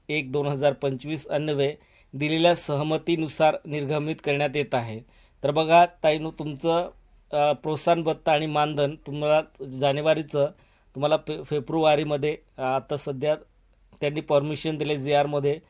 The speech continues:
की त्यांचं प्रोत्साहन भत्ता आणि त्यांचं मानधन एकत्र, अ, पे, अम, पे कराव्या,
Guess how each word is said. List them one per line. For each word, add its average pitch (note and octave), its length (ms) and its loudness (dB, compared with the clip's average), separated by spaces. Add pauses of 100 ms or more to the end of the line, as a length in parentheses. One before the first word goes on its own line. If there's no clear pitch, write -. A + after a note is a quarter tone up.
(340)
की D#3 300 -4 (180)
त्यांचं C#3+ 260 -2
प्रोत्साहन D3 480 0
भत्ता D3+ 300 0
आणि D3 200 2
त्यांचं C#3 360 -4
मानधन C3+ 460 0 (140)
एकत्र, C#3+ 460 -4 (480)
अ, C3 160 2
पे, D3 280 -4
अम, C#3+ 180 -4
पे D#3 380 -8
कराव्या, D3 400 2